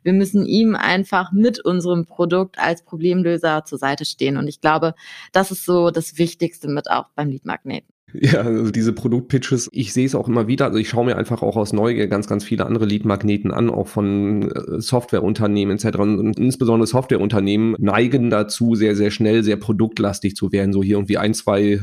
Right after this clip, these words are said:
Speaker 2: Basic-Tipps und dann kommt der Produktpitch und „Kauf es, es ist sehr gut, es ist sehr, sehr gut, kauf es bitte.“ So, und ja,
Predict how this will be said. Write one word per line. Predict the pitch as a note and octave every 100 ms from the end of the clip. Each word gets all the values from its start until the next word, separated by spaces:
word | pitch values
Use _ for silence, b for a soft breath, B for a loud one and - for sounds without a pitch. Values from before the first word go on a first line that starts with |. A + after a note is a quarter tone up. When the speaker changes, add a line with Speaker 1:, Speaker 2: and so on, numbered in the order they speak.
| -
Speaker 2:
Basic-Tipps | F#2+ - A2+ A2+ - B2 - B2+ -
und | A2 G#2+
dann | G#2+ A2 G#2 G#2+
kommt | - G#2+
der | A2
Produktpitch | G#2 G#2+ A#2 - A#2 -
und | A2 A2 -
„Kauf | D3+ C#3+
es, | G#2
es | G2+
ist | F#2+
sehr | A2+ C#3+
gut, | C#3 C#3
es | - -
ist | G2
sehr, | A#2 B2
sehr | C3 A#2+
gut, | C3 G2+ -
kauf | C3 C3
es | G#2
bitte.“ | A2 G2+ G2+ G#2+
So, | A#2 G#2+ F#2
und | A#2 G2+ - _
ja, | - C3+ C#3+